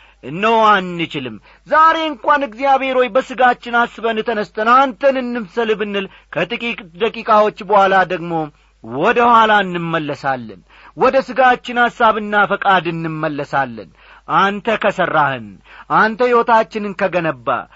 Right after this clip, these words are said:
እግዚአብሔር አምላካችን ሆይ ከእጅህ ፈልቅቆ የሚያወጣን ምንም ነገር የለምና እስከ መጨረሻው ድረስ አንተ አጽናን። ኑሮአችንን ተመልከት፣ ቤታችንን ተመልከት፣ ልጆቻችንን ተመልከት።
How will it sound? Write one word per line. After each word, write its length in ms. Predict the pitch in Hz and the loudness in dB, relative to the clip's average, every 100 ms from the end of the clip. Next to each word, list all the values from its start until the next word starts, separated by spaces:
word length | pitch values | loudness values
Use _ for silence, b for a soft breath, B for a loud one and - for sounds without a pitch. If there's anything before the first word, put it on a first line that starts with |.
| b b | b b
እግዚአብሔር 600 | 113 123 196 214 214 220 | -18 -2 2 2 2 2
አምላካችን 840 | 214 214 214 214 214 214 202 - 202 | 2 0 0 0 2 0 0 -4 -6
ሆይ 100 | 202 | -4
ከእጅህ 360 | 208 160 202 | -6 -6 -10
ፈልቅቆ 340 | 214 202 185 226 | -6 -8 -6 -4
የሚያወጣን 760 | 202 196 196 202 208 214 202 | -4 -2 0 0 0 0 -2
ምንም 240 | 202 202 196 | -2 -4 -2
ነገር 260 | 190 185 | -2 -2
የለምና 840 | 190 185 180 175 170 165 160 160 156 b b b | -2 -4 -4 -6 -4 -6 -6 -4 -4 b b b
እስከ 440 | - 151 - - 202 | -8 -8 -8 -2 0
መጨረሻው 560 | 202 196 180 180 175 | 0 0 -2 0 0
ድረስ 280 | 175 156 151 | 0 -2 -2
አንተ 380 | 160 156 147 147 | -2 -2 -4 -4
አጽናን። 480 | 139 123 - 110 90 _ b b b | -4 -4 -12 -18 -20 _ b b b
ኑሮአችንን 920 | 190 294 302 285 262 _ 240 226 208 | -2 2 4 4 0 _ -8 -4 -4
ተመልከት፣ 520 | 185 160 139 - - _ B B | -2 -4 -6 -10 -16 _ B B
ቤታችንን 920 | 175 311 302 294 285 285 269 262 240 | 0 2 4 4 2 0 -6 -4 -4
ተመልከት፣ 520 | 240 214 185 - 139 - b - | -2 -2 -2 -4 -10 -10 b -10
ልጆቻችንን 960 | 262 311 302 302 311 294 285 285 262 247 | -2 2 2 2 2 2 2 -6 -6 -2
ተመልከት። 540 | 240 220 185 - 151 | 0 0 -2 -8 -12